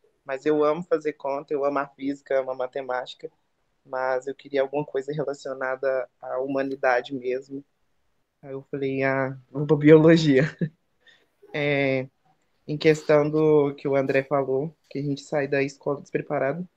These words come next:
eu senti isso bastante quando eu saí da escola. É, eu entrei na faculdade em dois mil e dezenove,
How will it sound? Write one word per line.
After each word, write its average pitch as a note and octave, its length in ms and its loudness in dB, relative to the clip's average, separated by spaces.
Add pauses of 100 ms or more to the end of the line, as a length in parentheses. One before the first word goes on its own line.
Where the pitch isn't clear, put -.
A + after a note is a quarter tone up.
(140)
eu C#3 100 -2
senti D#3 320 -2
isso D#3+ 240 -2
bastante D3+ 680 2
quando D3 200 -4
eu D3+ 60 -2
saí D3 440 -6 (800)
da D3 120 -4
escola. C#3+ 680 -2
É, C3 520 -4 (600)
eu C#3 160 0 (260)
entrei C#3 320 2
na D#3 100 0
faculdade D3+ 520 0
em - 20 -2
dois C#3 200 -4
mil D3 140 -2
e - 20 -16
dezenove, D3+ 720 0